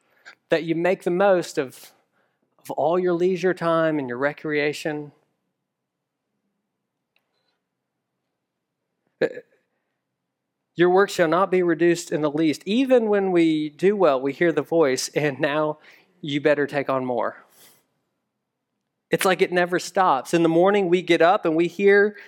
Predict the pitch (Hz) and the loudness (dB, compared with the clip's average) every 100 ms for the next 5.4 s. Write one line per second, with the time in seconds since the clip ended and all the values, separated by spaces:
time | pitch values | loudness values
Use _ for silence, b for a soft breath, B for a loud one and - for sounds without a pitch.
0 | B 165 156 208 160 - 175 147 202 254 | B 0 4 4 4 2 -4 -2 0 0
1 | 208 180 160 135 160 151 175 196 180 170 | 2 4 4 2 0 2 4 2 2 0
2 | 110 - - 147 - 127 113 - _ _ | -2 -4 -8 -8 -6 -6 -6 -14 _ _
3 | _ _ _ _ _ _ _ _ _ _ | _ _ _ _ _ _ _ _ _ _
4 | - 143 156 160 165 160 143 143 151 147 | -6 -2 0 2 2 0 -2 0 0 0
5 | 135 143 175 170 | 0 -2 -2 -6